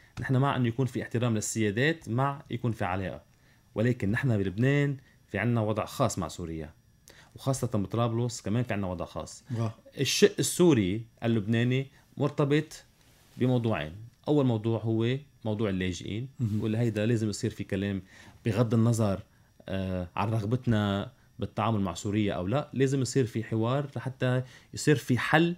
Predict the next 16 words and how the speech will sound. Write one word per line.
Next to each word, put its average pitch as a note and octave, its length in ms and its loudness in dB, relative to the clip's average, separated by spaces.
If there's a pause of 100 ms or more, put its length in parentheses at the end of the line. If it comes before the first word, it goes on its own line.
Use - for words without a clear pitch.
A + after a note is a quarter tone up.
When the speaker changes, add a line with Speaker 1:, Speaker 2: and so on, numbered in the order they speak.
(100)
Speaker 2:
يعني A#2 180 6
Speaker 1:
للأزمة. C#3 160 4
Speaker 2:
تؤيد D#3+ 240 8
موقف، B2 500 4
آه، A2 220 -4
السيد A#2+ 280 0
حسن A2 320 -2
نصر A2 240 -4
الله D3 280 -2
إنه D#3 300 -2
نطبع B2 460 2
مع G2 160 -2
السوري C3+ 400 0
كي B2 300 2
تحل B2 400 -2
موضوع A2+ 480 0